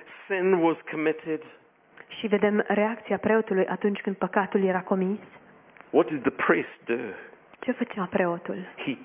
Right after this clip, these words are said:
Speaker 1: tore his garment.
Speaker 2: El își, își sfâșia veșmintele.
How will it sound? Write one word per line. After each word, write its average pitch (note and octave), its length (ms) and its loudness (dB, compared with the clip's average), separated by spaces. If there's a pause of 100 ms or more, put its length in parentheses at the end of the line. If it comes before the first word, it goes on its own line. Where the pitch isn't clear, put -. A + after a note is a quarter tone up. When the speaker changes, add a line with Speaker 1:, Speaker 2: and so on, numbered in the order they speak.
(220)
Speaker 1:
tore C3+ 420 6 (220)
his A#2+ 220 2
garment. A#2+ 580 2 (300)
Speaker 2:
El G3+ 200 2
își, G3 140 0 (240)
își - 300 -2 (280)
sfâșia G#3 760 0
veșmintele. F#3 840 -4